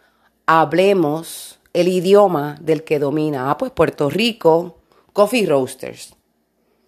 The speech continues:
Y ellos dirigen Yaucoño, Café Crema. Y por ahí hay una variedad de cafés que no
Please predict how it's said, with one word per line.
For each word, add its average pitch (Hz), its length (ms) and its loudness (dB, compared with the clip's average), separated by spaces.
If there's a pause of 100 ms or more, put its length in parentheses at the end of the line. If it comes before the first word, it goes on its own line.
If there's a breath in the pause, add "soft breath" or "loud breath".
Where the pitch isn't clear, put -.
(640)
Y 156 140 2
ellos 160 720 2
dirigen 156 1000 -4
Yaucoño, 208 920 0
Café 156 360 -6
Crema. 208 600 0 (1500)
Y 139 80 -10
por 151 180 2
ahí 147 140 4
hay 180 320 2
una 175 380 -2
variedad 175 420 2
de 180 140 0
cafés 180 360 -2
que 175 160 0
no 185 540 4